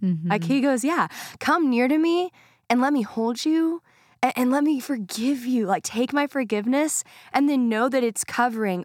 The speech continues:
Speaker 2: all those things you think
Speaker 1: It,
Speaker 2: I don't know."
Speaker 1: it almost, uh, like, you, you fast forward and you get to John fourth, woman at the well,
Speaker 2: Mm-hmm.
Speaker 1: when Jesus is like, "You're right in saying you don't have a
Speaker 2: Yeah.
Speaker 1: husband. The man you're living with is not
Speaker 2: Yeah.
Speaker 1: your husband. And in fact, you've had many,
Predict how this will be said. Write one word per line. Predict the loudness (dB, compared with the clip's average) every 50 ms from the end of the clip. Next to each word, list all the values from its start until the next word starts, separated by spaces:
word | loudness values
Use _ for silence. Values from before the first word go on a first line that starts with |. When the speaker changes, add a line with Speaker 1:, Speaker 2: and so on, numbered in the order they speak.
| -2
Speaker 2:
all | 0 0 2 2 2
those | 0 -2 -2
things | -4 -4 -4 -4 -4
you | -4
think | -4 -4 -4 -4
Speaker 1:
It, |
Speaker 2:
I | -4 -6
don't | -6 -10 -2
know." | 0
Speaker 1:
it | 2 4 4
almost, | 4 4 4 4 4 2 2 0 -2 -6 -6 -4
uh, | 0 2 2 4 2 2 0 -2 -4 _ _ _ _ _ _ _ _ -20 -20 _ _ -18
like, | -14 -12 -10 -8 -4 0 0 0 -2 -4 _ _ _ _ _ _ _ -2
you, | 0 0 0 0 -2 -4 -2
you | -2 0
fast | 2 2 2 2 0 -2
forward | -2 0 2 4 4
and | 2 2 2
you | 0
get | 0 0
to | -2 -2
John | -2 0 0 0 -2
fourth, | 0 0 2 2 2 2
woman | 0 -2 0 0 0 -2
at | -2 -4 -2
the | 0 0
well, | 2 2 2 0 -2 -4 -6 -6 -6
Speaker 2:
Mm-hmm. | -4 -2 -2 -2 -2 -4 -2
Speaker 1:
when | -2 0 0
Jesus | 0 0 -2 -2 -2 -4 -4 -6
is | -6 -4
like, | -6 -6 -4 -2
"You're | -2 0
right | 2 2 2 0
in | -2 -4
saying | -4 -4 -4 -4 -4 -6 -8 -8 -10 _ _
you | -4 -2 0
don't | 0 0 -2 -2
have | -2 -2 -4 -4 -6
a | -10 _ _ _ _
Speaker 2:
Yeah. | -4 0 0 2 2 2 2 2
Speaker 1:
husband. | 0 0 0 0 0 2 2
The | 0
man | 0 0 0 -2
you're | -2 -2
living | -4 -4 -4 -4 -4 -4
with | -4 -4 -6 -8 -4
is | -4 -4 -2 -2
not | -2 -2 -2
Speaker 2:
Yeah. | 0 0
Speaker 1:
your | 0
husband. | 0 0 -2 -2 -4 -4 -4 -4 -4
And | -2 -2 -2
in | -2 -2
fact, | -4 -6 -6 -6 -6 -4
you've | -4 -4 -4 -2
had | -4 -4 -4 -2
many, | -2 -2 -2 -2 -2 -2 0 0 0 -2 -4